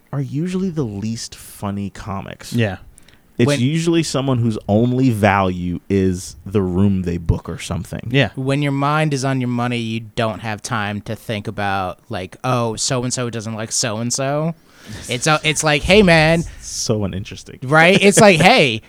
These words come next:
Speaker 3: are you paying me a hundred and fifty dollars to be here?
Speaker 1: <laughs>
Speaker 3: I'm here." <laughs>
Speaker 1: Yeah.
Speaker 3: Like
Speaker 1: Yeah.
Speaker 2: But yeah, like, and even when people tell me stuff about, like, uh, like, uh, like, I'll ask, like, if I meet somebody from a scene that I've not been to, I'll be like, "Hey, how's y'all scene?" You know,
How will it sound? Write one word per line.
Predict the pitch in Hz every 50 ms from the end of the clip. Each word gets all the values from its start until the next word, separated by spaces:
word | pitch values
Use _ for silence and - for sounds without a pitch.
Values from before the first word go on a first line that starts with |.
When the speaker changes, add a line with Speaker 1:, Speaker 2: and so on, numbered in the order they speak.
| - _ _ _
Speaker 3:
are | 135 143
you | 151 165 190 175
paying | - 175 170 185 185 185
me | 190 185
a | 175 170
hundred | 135 160 185 180 160 175 170
and | 170 175 156
fifty | - - 185 180 - - 180 175
dollars | 165 160 160 165 170 180 175 147
to | 156 196
be | 156 - 160 165 180
here? | 185 220 220 240 262 285 311 339 302 - - 131 - - -
Speaker 1:
<laughs> | - - - _ -
Speaker 3:
I'm | 139 135 135 143 147 165 175
here." | 170 202 233 277 294 233 208 196 196 - -
<laughs> | 415 -
Speaker 1:
Yeah. | 262 233 160 233 254
Speaker 3:
Like | 190 170 151 151 147 156 - - - -
Speaker 1:
Yeah. | - 165 208 - - - _ - _ - 123 _ - -
Speaker 2:
But | 208 233
yeah, | 226 240 214 143 117
like, | 139 180 185 180 -
and | 208 208 214 214
even | 208 247 262 285 262
when | 247 226 202
people | 175 196 196 165 156 127
tell | - - 147 143 156
me | 156 135 117
stuff | - - 117 107 104 113
about, | 107 101 110 107 101 98 98 92 - -
like, | 113 113 107 98
uh, | 104 117 135 - - 131
like, | 135 139 143 139
uh, | 147 151 160 156 143
like, | 160 156 156 151
I'll | 156 180 196
ask, | 127 139 151 156 156 147 123 - -
like, | 147 139 135
if | 131 143
I | 147
meet | 147 175 185 170 -
somebody | - 170 156 156 151 139
from | - 151 139
a | 131
scene | 123 - 147 139 131 127
that | 120 117
I've | 117 113
not | 113 120 107 101
been | 101 104 104 104 101
to, | - - - 113 120
I'll | - 120
be | 131
like, | 131 131 123
"Hey, | 160 175 160
how's | 147 143 139 135 127
y'all | 139 139 135
scene?" | - - - 107 92 76 73 101 71
You | 107 131
know, | 131 131 135 143 139